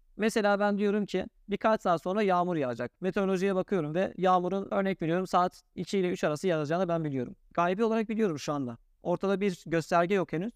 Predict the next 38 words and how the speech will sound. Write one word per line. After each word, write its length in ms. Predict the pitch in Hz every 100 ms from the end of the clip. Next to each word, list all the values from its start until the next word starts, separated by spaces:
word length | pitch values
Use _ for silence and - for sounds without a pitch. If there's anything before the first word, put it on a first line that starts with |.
| _ _ _ -
Ama 200 | 190 208
ben 160 | 226
bunun 120 | 226 214
olacağını 380 | 180 180 220
biliyorum 360 | 175 160 127 113 -
mesela. 380 | 151 143 127 - _ _
İşte 220 | 175 220
bu 80 | 240
şekilde 300 | 247 226 214
bir 100 | 226
bilgiye 320 | 220 190 233
Allah'ın 440 | - 196 190 214 233
gaybi 320 | 185 180 196
bilgisi 340 | 160 131 -
deniyor. 300 | 131 156 240 - _ _ _
Sonra 220 | - 233 240
da 60 |
yağmur 420 | 202 196 208 240
yağdığı 400 | 214 202 196 247
andan 220 | 226 226 233
itibaren 500 | - 175 202 226 190
ben 220 | 208 165
görüyorum 520 | 175 185 220 220 254 -
ve 200 | 160 165
diyorum 280 | 185 214 233
ki, 120 | -
"Ha, 160 | 185 180
şu 160 | - 208
anda 180 | 165
yağmur 340 | 165 190 185 180
yağdı." 360 | 143 139 202 -
Bu 80 | 208
da 80 | 208
benim 220 | 208 240 -
o 180 | 220 -
anlık 480 | 185 180 190 208 -
bilgim 340 | 147 120 120
oluyor. 240 | 113 120